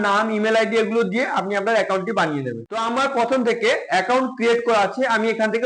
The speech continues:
log in করে নিচ্ছি। তো log in করার জন্য আপনার যে অ্যাকাউন্টটি বানাবেন বা আগে থেকে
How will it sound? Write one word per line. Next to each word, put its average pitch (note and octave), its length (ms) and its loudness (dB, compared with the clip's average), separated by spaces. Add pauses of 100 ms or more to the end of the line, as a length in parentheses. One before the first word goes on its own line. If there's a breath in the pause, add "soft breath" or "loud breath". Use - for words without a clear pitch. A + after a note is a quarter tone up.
log F#3 180 0
in F3+ 120 -4
করে D#3 200 0
নিচ্ছি। C3 320 -10
তো F#3+ 40 -6 (100)
log A#3 180 -2
in C4 120 -4
করার C#4 260 2
জন্য G3+ 140 0 (240)
আপনার A#3 240 0 (340)
যে A3+ 120 2
অ্যাকাউন্টটি B3 360 2 (100)
বানাবেন G#3+ 360 2 (120)
বা A3 60 4 (100)
আগে G#3 200 0
থেকে A#3 120 -2